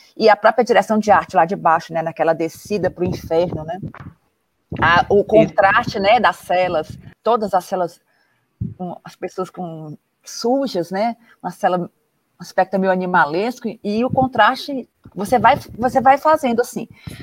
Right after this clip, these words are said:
Speaker 1: a imagem do Hannibal na sua cabeça, você vai pensando, "É um canibal, deve ser um monstro."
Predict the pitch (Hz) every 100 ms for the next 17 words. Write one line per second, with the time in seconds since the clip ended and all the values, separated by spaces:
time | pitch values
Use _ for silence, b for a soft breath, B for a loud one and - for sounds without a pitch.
0 | B B 226 220 202 262 262 247 240 233
1 | 233 240 254 294 185 180 180 190 202 220
2 | 254 180 - - 170 - 233 285 262 147
3 | 147 151 147 147 170 170 226 220 160 165
4 | 170 - - 147 131